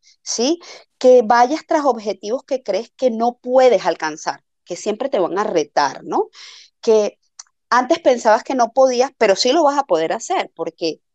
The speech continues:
ahora lo que dicen todos los autores es que el setenta por ciento de alcanzar ese,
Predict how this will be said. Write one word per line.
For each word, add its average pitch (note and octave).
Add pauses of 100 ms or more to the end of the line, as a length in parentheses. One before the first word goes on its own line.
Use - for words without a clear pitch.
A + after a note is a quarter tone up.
ahora A#3
lo F3+
que -
dicen D#3+
todos G3
los G#3
autores G3+
es -
que G3+
el G#3
setenta G3
por B3
ciento A3
de F3
alcanzar D#3+
ese, A3+